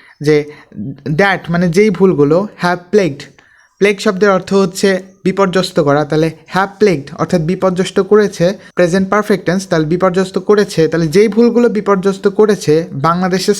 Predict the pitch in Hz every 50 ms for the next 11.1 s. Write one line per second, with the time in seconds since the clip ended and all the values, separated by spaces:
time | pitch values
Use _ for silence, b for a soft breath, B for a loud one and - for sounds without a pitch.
0 | - - 165 165 165 160 170 - 170 160 160 - 147 143 - 147 139 139 147 151
1 | 165 170 165 160 - - 180 165 170 170 170 170 185 180 170 175 160 151 151 147
2 | 151 147 - - 147 139 139 147 156 B B B B B B B - - 165 165
3 | 196 233 - - _ _ _ _ _ _ _ _ _ 139 139 165 165 - 220 -
4 | - - - - - _ _ _ - 180 180 175 160 147 156 147 - - 151 143
5 | 131 139 135 131 135 139 175 175 185 180 - 175 165 160 - 165 143 147 143 147
6 | - 233 226 202 185 175 B B B B B - 185 180 170 151 170 165 156 151
7 | 143 - 160 165 175 220 226 - 170 151 139 135 147 135 - 147 135 135 - -
8 | 139 131 131 135 B B B B B 202 208 202 170 156 156 156 B B B B
9 | B B B B B B B B _ 180 185 190 202 196 196 - - 220 233 240
10 | 240 240 240 240 233 220 220 226 220 - - - _ _ - 202 180 214 208 220
11 | 214